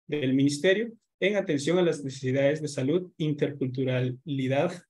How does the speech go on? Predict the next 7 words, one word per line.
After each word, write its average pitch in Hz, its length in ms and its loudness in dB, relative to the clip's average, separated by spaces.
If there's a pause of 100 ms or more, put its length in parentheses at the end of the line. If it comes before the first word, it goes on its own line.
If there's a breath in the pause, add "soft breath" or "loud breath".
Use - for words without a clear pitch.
(140)
intercultural, 151 680 2
perdón, 175 300 0
guatemalteca. 143 720 -2 (1500 loud breath)
Como 196 220 -2
pueden 240 220 8
observar, 165 420 4
se, 175 160 2